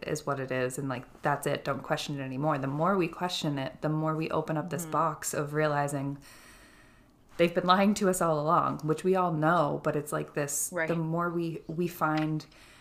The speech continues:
Speaker 1: more abundance and the more we're aware of the fact that these are just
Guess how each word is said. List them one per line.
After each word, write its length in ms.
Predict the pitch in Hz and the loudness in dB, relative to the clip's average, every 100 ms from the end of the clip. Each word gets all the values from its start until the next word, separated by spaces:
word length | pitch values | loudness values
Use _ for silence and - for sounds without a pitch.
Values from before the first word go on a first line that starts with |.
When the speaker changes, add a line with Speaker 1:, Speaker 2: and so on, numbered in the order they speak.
| - 165 | -8 -2
Speaker 1:
more 220 | 165 156 | 2 2
abundance 540 | 147 143 151 175 175 | 2 0 0 0 -2
and 100 | 175 | 0
the 40 | 160 | 0
more 280 | 151 151 147 | 0 0 0
we're 420 | 147 143 143 - - _ - | -2 -2 -4 -8 -16 _ -2
aware 580 | 156 151 147 143 156 165 | -2 0 0 2 0 0
of 180 | 190 175 | -2 -2
the 100 | 185 | -2
fact 340 | 185 180 - | 0 -2 -6
that 160 | - - | -8 -2
these 220 | 156 156 | 0 0
are 80 | 151 | 0
just 400 | 151 147 - | 0 -2 -6